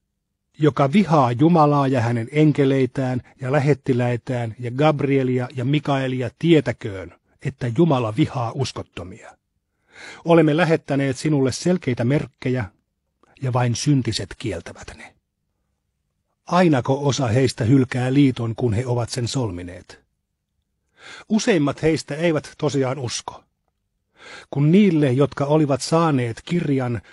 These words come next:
tuli Jumalan luota lähettiläs todistamaan oikeaksi sen, mitä heillä jo oli,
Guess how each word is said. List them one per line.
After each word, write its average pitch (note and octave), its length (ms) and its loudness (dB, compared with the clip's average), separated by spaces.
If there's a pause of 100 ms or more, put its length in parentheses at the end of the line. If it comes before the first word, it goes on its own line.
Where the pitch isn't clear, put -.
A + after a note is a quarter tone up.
(120)
tuli D3 260 0
Jumalan C#3 460 0
luota C#3+ 320 0
lähettiläs C#3 580 -4
todistamaan C3+ 640 -2
oikeaksi D#3+ 580 -2
sen, D#3+ 280 0
mitä B2+ 180 -4
heillä C#3 340 0
jo D3 220 2
oli, C#3 340 2